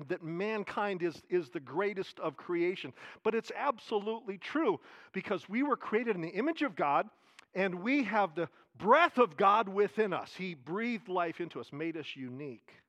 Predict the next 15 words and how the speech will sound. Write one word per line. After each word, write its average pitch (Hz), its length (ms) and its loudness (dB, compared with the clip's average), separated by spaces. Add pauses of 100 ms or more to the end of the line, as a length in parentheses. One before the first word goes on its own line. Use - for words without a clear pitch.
(760)
Now, - 100 -20
chapter, 220 400 0 (1400)
chapter 208 360 0
two, 277 300 0
verse 220 320 0
twenty-three 190 920 -2 (840)
contains 220 600 -2
the 185 100 0
very 214 360 0
first 285 480 -6
recorded 220 520 0
words 156 340 -2
of 180 120 -4
any 165 220 -4
person. 185 480 0